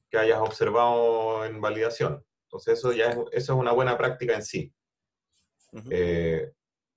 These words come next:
Speaker 1: regularización se refiere más bien a, a técnicas para evitar el sobreajuste. Checkpointing no evita el sobreajuste, solamente te va guardando el mejor modelo. Entonces, ahí podrías hacer aumentación de datos, podrías hacer, eh, por ejemplo, agregarle algún, alguna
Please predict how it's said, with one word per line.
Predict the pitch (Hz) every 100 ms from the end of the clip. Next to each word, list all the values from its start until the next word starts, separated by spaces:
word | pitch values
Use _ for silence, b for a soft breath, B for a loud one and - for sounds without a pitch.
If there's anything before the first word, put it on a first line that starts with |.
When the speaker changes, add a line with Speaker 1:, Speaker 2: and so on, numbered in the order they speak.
| _
Speaker 1:
regularización | 101 110 107 107 104 - 110 - 151 160
se | 139
refiere | 123 - 131
más | 123
bien | 123 131 131
a, | 123 120 139
a | -
técnicas | - 131 139 131
para | - 113
evitar | 98 123
el | 123
sobreajuste. | 123 92 104 - 131 - - _ _
Checkpointing | 120 117 - 123 117 113
no | 98
evita | 98 117
el | 113
sobreajuste, | 135 127 127 113 -
solamente | 90 104 104 107 107 101 92 92 b b
te | 95
va | 98
guardando | 95 92 98 101 98
el | 92
mejor | - 92
modelo. | 92 120 - - _ _ _ _ _
Entonces, | - 92 95
ahí | 92 101
podrías | 107 107 101
hacer | 92 110
aumentación | 104 104 98 98 95
de | 92
datos, | 113 120 120 107 107
podrías | 87 92 90
hacer, | 85 95 87 90 _ _ _ _ _ _ 85
eh, | 87
por | 87
ejemplo, | - 98 92 92 85
agregarle | 85 87 98 98 95
algún, | 92 92 95 92 92 -
alguna | 90 95 95 90